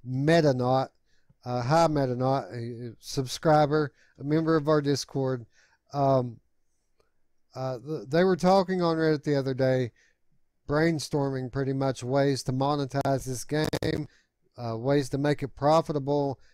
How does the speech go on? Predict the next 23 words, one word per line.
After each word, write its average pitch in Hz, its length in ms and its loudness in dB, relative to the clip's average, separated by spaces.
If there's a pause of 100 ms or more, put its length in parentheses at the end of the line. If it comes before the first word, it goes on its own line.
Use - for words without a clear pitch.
(220)
and 131 380 -4
it 135 180 -6
came 160 300 2
up, 175 400 4 (480)
"Well, 139 160 -2
what 175 220 2
about 165 320 4
Oculus 147 480 0
Quest?" 135 720 -2 (680)
And 139 520 -2 (180)
the 135 440 -2
developer 156 920 0 (920)
responded, 156 800 -2 (100)
quote, 170 600 2 (640)
"It's 139 160 -10
coming 196 380 2
out 202 300 4
by 147 200 4
the 156 260 0
end 147 180 0
of 156 140 0
the 175 80 2
year." 156 640 0